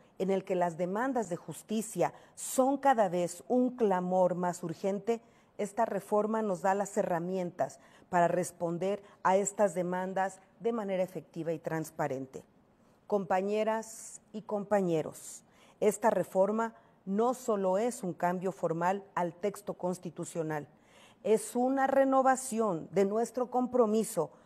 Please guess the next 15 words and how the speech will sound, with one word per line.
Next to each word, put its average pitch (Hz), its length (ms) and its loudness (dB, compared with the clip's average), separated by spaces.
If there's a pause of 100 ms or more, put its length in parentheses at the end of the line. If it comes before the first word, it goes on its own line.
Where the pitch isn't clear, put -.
(180)
con 240 200 8
la 240 100 6
seguridad 196 680 0 (280)
y 220 180 6
el 240 120 4
bienestar 220 720 -2 (220)
de 196 200 -6
cada 214 300 0
mexicana 196 800 -2 (120)
y 226 120 -2
mexicano. 165 720 -4 (600)
Al 180 160 4
aprobar 214 400 6
esta 220 220 -2
reforma, 233 580 0